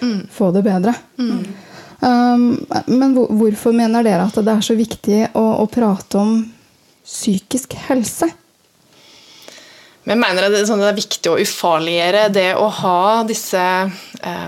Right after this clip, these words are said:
Speaker 1: vanskene i perioder av livet. Vi vet at angst og depresjon er noe av det mest vanlige folk kommer til lege for. Det er nummer to og tre på listen over sykdommer som gir flest, eh,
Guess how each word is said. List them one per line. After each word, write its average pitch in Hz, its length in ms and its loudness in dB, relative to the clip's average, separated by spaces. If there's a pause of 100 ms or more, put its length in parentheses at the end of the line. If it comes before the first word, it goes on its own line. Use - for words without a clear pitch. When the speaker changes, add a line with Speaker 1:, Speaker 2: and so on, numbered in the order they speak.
Speaker 1:
vanskene 170 640 -4
i 170 80 -6
perioder 185 460 -4
av 185 80 -2
livet. 180 420 -2
Vi 240 160 0
vet 170 400 -4
at 233 160 -6
angst 185 320 -4
og 202 80 -2
depresjon 226 640 -2
er 190 260 0 (560)
noe 214 160 -2
av 180 60 0
det 190 80 -2
mest 185 340 -6
vanlige 180 720 0
folk 185 240 -4
kommer 165 220 -4
til 202 100 -2
lege 170 480 -2
for. 262 320 -2 (320)
Det 196 80 -4
er 208 80 0
nummer 233 220 -2
to 220 240 -4
og 226 100 0
tre 196 220 -2
på 202 120 -4
listen 226 280 -4
over 190 80 -2
sykdommer 196 580 -2
som 208 200 0
gir 185 280 -2 (240)
flest, - 560 -8
eh, 101 300 -2